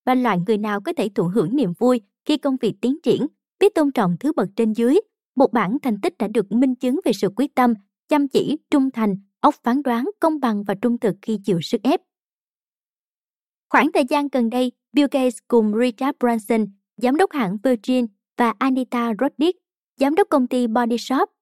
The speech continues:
thường xuyên được nhắc đến như những tấm gương điển hình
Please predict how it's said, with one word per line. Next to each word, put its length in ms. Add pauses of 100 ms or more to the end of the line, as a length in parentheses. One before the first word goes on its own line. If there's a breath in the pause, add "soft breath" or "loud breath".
(120)
thường 200
xuyên 300
được 160
nhắc 220
đến 200 (320)
như 120
những 300
tấm 220
gương 220
điển 200
hình 200